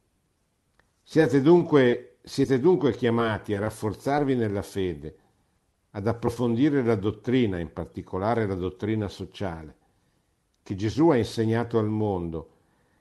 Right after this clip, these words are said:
e a metterla in pratica nell'esercizio delle vostre funzioni e nella stesura delle leggi. I suoi fondamenti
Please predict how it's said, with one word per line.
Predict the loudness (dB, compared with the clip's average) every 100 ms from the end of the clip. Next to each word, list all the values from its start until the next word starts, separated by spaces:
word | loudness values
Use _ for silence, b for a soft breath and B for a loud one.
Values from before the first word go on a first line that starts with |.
| _ _
e | -2 0
a |
metterla | 4 2 4 4 6 4
in | 2
pratica | 0 0 0 0 -6 -8 -4
nell'esercizio | -2 0 0 0 -2 -2 -6 -6 -6 -2 0
delle | 2 0
vostre | 2 0 -2 -8
funzioni | -4 -6 -6 -4 -2 0 2 0
e |
nella | 0 -4 -6
stesura | -8 -8 -6 -4 -2 -2
delle | -2 -4 -4
leggi. | -4 -8 -14 -20 _ _ _ _ _ _ _ _ _ -16
I |
suoi | -10 2 2 2
fondamenti | 0 2 2 4 4 4 4 0 -4 -4 -4